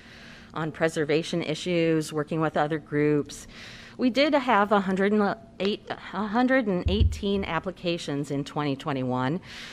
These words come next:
That's the most that we've had, second only to the year of the two thousand six tornado when we had an, a hundred and twenty applications. One of the biggest forms of assistance we have beyond reviewing and helping,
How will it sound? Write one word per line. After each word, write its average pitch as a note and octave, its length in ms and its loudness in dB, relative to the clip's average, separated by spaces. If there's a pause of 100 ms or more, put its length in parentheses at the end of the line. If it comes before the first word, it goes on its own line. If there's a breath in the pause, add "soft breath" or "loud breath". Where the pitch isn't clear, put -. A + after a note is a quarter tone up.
(240 loud breath)
That's E3+ 320 -2
the E3+ 420 6 (340 loud breath)
most A#3+ 380 4
that C#4 120 4
we've A3+ 180 2
had, F3+ 380 2
second F#3+ 420 0
only A3 380 4
to G3 380 -2
the F3+ 120 -2
year E3+ 340 4
of D#3 240 2
the D#3 160 2
two D#3+ 180 -6
thousand C#3+ 380 0
six - 300 -8
tornado C#3 520 0
when B2+ 180 0
we B2 100 -2
had B2+ 200 -4
an, C3+ 160 -4 (160)
a C#3 60 -4
hundred C#3 340 -6
and C3 140 -6
twenty B2 320 -2
applications. A2 960 -8 (2750 loud breath)
One C#4 180 6
of D4+ 80 6
the B3 80 6
biggest B3 520 0
forms A#3 340 4
of G3 100 2
assistance F#3+ 580 -2
we F3+ 120 0
have E3 360 2
beyond E3+ 300 4
reviewing F3+ 680 2
and D#3 100 2
helping, D3+ 500 0